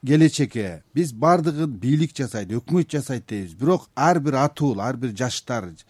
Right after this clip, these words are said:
э, кыздар, э, аялдар, аксакалдар, баардык Кыргызстандын атуулдары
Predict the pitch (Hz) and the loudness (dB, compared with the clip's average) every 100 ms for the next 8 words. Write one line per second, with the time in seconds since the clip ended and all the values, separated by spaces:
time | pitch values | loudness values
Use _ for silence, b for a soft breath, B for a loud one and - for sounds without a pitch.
0 | b b b 101 95 95 92 - 131 110 | b b b -10 -6 -6 -8 -8 -6 -6
1 | 95 135 135 113 113 98 98 92 87 98 | 0 4 4 4 -4 -6 -8 -8 -6 -4
2 | 123 127 104 131 131 113 107 - 131 135 | -2 -2 -4 -2 0 -2 -6 -10 -8 -6
3 | 123 117 131 101 131 156 123 - 104 101 | -4 0 0 0 -2 -2 -4 -10 -12 -12
4 | - 113 113 113 - 120 107 110 | -10 -6 -6 -6 -6 -8 -6 -6